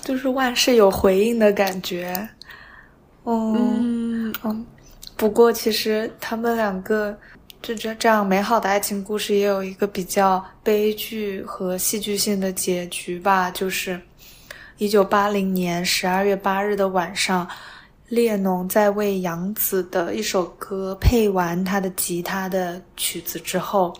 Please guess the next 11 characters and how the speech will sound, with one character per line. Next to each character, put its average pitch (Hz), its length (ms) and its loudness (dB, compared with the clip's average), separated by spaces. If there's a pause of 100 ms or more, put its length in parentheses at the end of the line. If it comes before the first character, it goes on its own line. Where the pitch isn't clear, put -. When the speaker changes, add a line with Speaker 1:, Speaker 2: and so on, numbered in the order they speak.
(460)
Speaker 1:
他 247 100 6
就 247 220 6
是 226 100 -4
在 214 180 2
返 165 340 -2
回 170 280 0
他 190 140 -2
家 196 240 0
的 190 140 -2
途 - 380 -4
中， 175 300 0